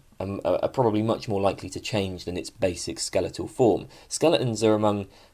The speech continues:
uh, the more conservative features. One of my favourite examples of morphological conservatism is to contrast the skeletons of theropod dinosaurs like, uh, the T-Rex and the Velociraptor with the skeletons of modern-day birds.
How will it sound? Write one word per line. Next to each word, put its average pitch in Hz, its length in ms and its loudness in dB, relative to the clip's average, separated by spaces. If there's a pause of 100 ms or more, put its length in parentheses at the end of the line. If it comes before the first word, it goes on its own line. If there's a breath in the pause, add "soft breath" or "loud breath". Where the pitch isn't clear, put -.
uh, 101 320 4
the 107 120 -4
more 98 240 2
conservative 107 720 -2
features. - 580 -8 (500 loud breath)
One 120 120 2
of 127 60 4
my 123 80 6
favourite 135 480 6 (100)
examples 98 480 -2
of - 300 -10
morphological 101 560 2
conservatism 92 880 -4
is 101 220 -2
to 110 200 0
contrast - 680 -4 (180 soft breath)
the - 80 -8
skeletons 101 560 0
of 95 140 -4
theropod 98 520 2
dinosaurs 95 640 0
like, 87 200 -4 (220)
uh, 85 180 0
the 67 180 -12
T-Rex 92 480 -2
and 92 100 -10
the - 100 -8
Velociraptor - 640 -2 (380 loud breath)
with - 200 -2
the - 60 -8
skeletons 90 560 -2
of 90 200 -6 (240 soft breath)
modern-day 90 460 0
birds. 85 540 2